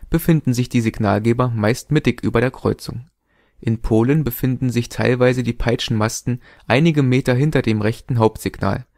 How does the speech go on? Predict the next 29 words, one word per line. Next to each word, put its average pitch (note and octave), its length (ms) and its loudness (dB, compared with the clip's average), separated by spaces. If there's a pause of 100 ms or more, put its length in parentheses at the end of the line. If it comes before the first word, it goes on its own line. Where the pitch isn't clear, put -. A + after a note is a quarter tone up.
(600)
Damit A#2 300 2
hier D3+ 160 2
von A#2+ 180 -2
Fahrzeugführern, C3+ 1040 -2
die B2 100 0
direkt A#2+ 380 -2
an A2+ 100 0
der G#2+ 120 -2
Kreuzung A#2 420 0
stehen, A#2+ 360 -2 (340)
auch A2+ 180 0
der A#2 140 0
Signalgeber A2 640 0
sichtbar G#2 420 -2
ist, - 300 -4 (340)
werden B2 300 0
zum A2+ 220 -2
Teil A#2 300 2
auch A#2 200 2
in A2+ 100 -2
Augenhöhe A2+ 560 2
kleinere A#2 480 -2
Signalgeber G#2+ 640 0
montiert. A#2+ 540 -4 (1040)
Signalbegriffe A#2+ 1000 0
werden A2+ 280 2
mit - 160 -2
einfarbigen A#2+ 560 0
Streuscheiben, C#3 760 -2